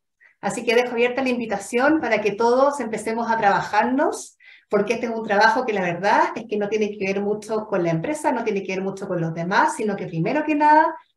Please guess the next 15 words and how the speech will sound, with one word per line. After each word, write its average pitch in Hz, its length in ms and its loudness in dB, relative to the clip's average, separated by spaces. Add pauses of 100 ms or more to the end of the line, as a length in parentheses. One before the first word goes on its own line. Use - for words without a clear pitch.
(120)
los 202 180 0
nuevos 226 400 0
marqueteros, 202 500 -2
los 190 120 -6
profesionales 196 500 -4
de 196 140 0
hoy, 320 320 -2 (180)
necesitamos 208 580 -2
hacernos 208 380 -4
cargo 220 400 -2
de 190 160 -2
lo 180 80 -2
que 175 80 -6
nosotros 240 580 -2
somos 160 540 -4